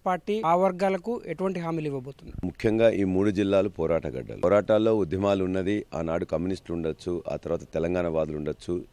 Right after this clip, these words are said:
Speaker 2: ఈనాడు టీఆర్ఎస్ పార్టీ కేసీఆర్ నాయకత్వంలో ముందంజలో ఉంది. తెలంగాణ తేవడంలోనే కూడా ముందు పీటు నిలబడ్డది. కాబట్టి ఖచ్చితంగా ఇవాళ టీఆర్ఎస్ పార్టీ యొక్క పాత్ర ఏందని చెప్పి ప్రజలందరికీ తెలుసు. ప్రశ్నించే గొంతుని ఎన్నుకోండి, ప్రశ్నించే గొంతుని ఎన్నుకోండి అంటున్నారు. తెలంగాణ సమాజం ఉన్న ప్రతి బిడ్డ ప్రశ్నించడం అనేది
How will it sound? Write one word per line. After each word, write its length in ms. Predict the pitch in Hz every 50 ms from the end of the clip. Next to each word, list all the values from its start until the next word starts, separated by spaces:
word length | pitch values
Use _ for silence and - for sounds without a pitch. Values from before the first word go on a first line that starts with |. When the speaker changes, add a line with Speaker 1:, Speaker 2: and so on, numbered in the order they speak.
| -
Speaker 2:
ఈనాడు 340 | 90 90 90 87 90 95 98
టీఆర్ఎస్ 380 | 87 87 82 78 78 82 - - -
పార్టీ 280 | 82 78 - - 90 78
కేసీఆర్ 460 | - 90 95 - - 113 98 87 87
నాయకత్వంలో 500 | 78 78 - - 78 - - 80 82 78
ముందంజలో 500 | 76 76 78 76 73 67 62 64 62 62
ఉంది. 120 | 62 -
తెలంగాణ 320 | 82 90 101 110 117 120 110 -
తేవడంలోనే 520 | 104 98 101 110 117 120 117 117 117 113 110
కూడా 140 | 113 127
ముందు 240 | 127 110 104 107 117
పీటు 260 | 95 101 104 - 92
నిలబడ్డది. 460 | 90 82 78 73 71 71 58 - 62 55
కాబట్టి 340 | 71 80 80 - - 117
ఖచ్చితంగా 600 | - - 95 85 - 117 95 117 120 120 123 127
ఇవాళ 520 | 123 117 110 98 107 113 110 117 117 110 101 -
టీఆర్ఎస్ 560 | 98 107 117 120 123 120 127 127 123 - - -
పార్టీ 340 | 117 113 113 98 - - 113
యొక్క 340 | 113 110 107 - - - 113
పాత్ర 520 | - - - 98 101 120 - - 131 127
ఏందని 400 | 123 120 117 117 113 110 110 101
చెప్పి 240 | 101 92 - - 113
ప్రజలందరికీ 640 | - 101 92 92 95 98 92 92 90 90 - - 87
తెలుసు. 380 | - - 95 92 85 - -
ప్రశ్నించే 600 | - - 90 90 - - 107 104 - - 104 101
గొంతుని 400 | 90 90 90 90 82 98 92 87
ఎన్నుకోండి, 420 | 82 82 85 - 85 80 78 80 78
ప్రశ్నించే 460 | - 73 76 - - 87 80 - 80
గొంతుని 340 | 69 73 73 67 - 73 69
ఎన్నుకోండి 340 | 67 65 - 67 65 64
అంటున్నారు. 360 | 58 55 55 55 60 57 - -
తెలంగాణ 480 | - 76 82 92 95 98 98 98 98
సమాజం 720 | 95 - 85 76 78 82 85 87 80 82 80 80 85 101 113
ఉన్న 200 | 87 87 85 85
ప్రతి 440 | 82 - - 80 76 - - - 98
బిడ్డ 320 | 85 67 80 78 76 - 78
ప్రశ్నించడం 640 | - - 78 - - - 107 107 92 - 92 92 87
అనేది 380 | 85 85 82 80 76 95 95